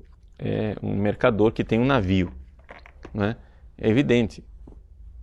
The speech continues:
ele tá lá levando a mercadoria dele, né, pra ser vendida em outro lugar.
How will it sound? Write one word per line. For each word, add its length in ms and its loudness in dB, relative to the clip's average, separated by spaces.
ele 200 -2
tá 220 4
lá 340 2
levando 640 2
a 120 -4
mercadoria 760 0
dele, 420 0
né, 280 -6
pra 100 -8
ser 200 -2
vendida 320 -2
em 40 -2
outro 220 -6
lugar. 300 -12